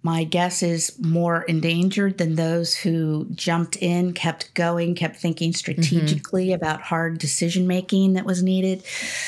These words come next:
Speaker 1: So again, we'll have to wait and see how all of this pans out in the longer run.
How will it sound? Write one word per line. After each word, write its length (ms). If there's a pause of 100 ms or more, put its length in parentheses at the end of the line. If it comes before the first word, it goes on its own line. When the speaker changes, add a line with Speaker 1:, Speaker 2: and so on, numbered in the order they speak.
(100)
Speaker 1:
So 280
again, 340
we'll 120
have 240
to 80
wait 160
and 100
see 280
how 240
all 220
of 80
this 140
pans 400
out 380
in 560
the 100
longer 320
run. 340